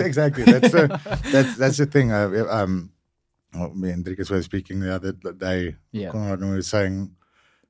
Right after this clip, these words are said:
Speaker 1: listen, it's such a big, it, just to get it is,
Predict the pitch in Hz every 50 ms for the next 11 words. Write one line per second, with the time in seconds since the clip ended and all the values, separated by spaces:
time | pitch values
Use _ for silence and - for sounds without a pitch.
0 | _ _ _ _ - 123 107 - 107 101 104 98 - - 156 139 139 - 143 127
1 | - - 104 107 107 98 - - - - _ _ _ _ _ _ _ _ _ _
2 | _ _ _ _ _ _ _ _ _ _ _ _ 135 - - 98 104 - 123 147
3 | 147 147 - 160 123 - - 107 107 107 104 92 98 92 92